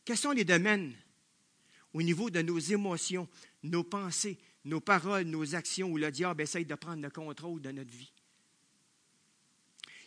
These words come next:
Quels sont les domaines où il a eu notre permission de mettre un pied dans la porte de notre cœur ?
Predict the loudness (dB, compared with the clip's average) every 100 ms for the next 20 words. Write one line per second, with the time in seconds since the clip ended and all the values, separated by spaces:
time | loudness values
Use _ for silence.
0 | 4 6 8 8 8 8 8 8 6 2
1 | -8 -16 _ _ _ _ _ _ _ _
2 | _ _ _ 2 4 4 6 8 8 6
3 | 6 6 6 2 2 4 4 2 2 2
4 | 2 0 0 0 0 0 -2 -4 -4 -2
5 | -4 -6 -12 -8 -8 -8 -10 -10 -10 -12